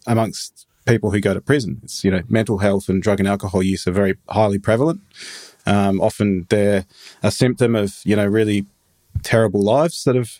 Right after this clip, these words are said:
happened or, you know, trauma that's happened and that sort of thing. And it just seems crazy. I mean, certain academics have framed it as that, um, since we've deinstitutionalized, um, mental health services in the community, so we've got rid of asylums and that sort of thing,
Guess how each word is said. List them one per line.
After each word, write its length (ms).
happened 500
or, 280
you 80
know, 100
trauma 360
that's 180
happened 280
and 100
that 120
sort 160
of 60
thing. 200
And 140
it 80
just 220
seems 240
crazy. 440
I 100
mean, 340
certain 420
academics 540
have 120
framed 340
it 80
as 220
that, 180
um, 200
since 280
we've 200
deinstitutionalized, 1500
um, 220
mental 220
health 200
services 400
in 100
the 80
community, 540
so 160
we've 140
got 180
rid 140
of 80
asylums 560
and 80
that 120
sort 160
of 80
thing, 280